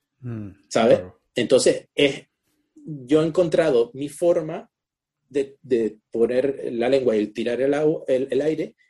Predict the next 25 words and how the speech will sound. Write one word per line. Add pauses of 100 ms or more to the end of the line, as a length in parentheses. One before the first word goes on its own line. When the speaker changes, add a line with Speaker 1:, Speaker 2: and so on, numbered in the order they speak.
(140)
Speaker 2:
que
me
fu-,
que,
que
llegado
un
momento
en
que
no
tengo
problemas
de
staccato. (600)
O
sea, (340)
mm, (280)
ah, (120)
también
tengo
que
estudiar
doble,
porque